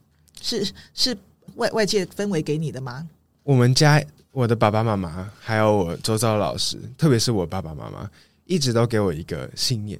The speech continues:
Speaker 2: 他们从来，从来不会以，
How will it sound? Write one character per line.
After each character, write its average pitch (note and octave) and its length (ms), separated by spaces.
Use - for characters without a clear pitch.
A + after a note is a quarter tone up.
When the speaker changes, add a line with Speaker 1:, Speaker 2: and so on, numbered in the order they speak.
Speaker 2:
他 D#3 140
们 C#3 240
从 G#2 340
来， G2+ 180
从 G2+ 260
来 F#2 180
不 G2 180
会 A2+ 280
以， G2+ 380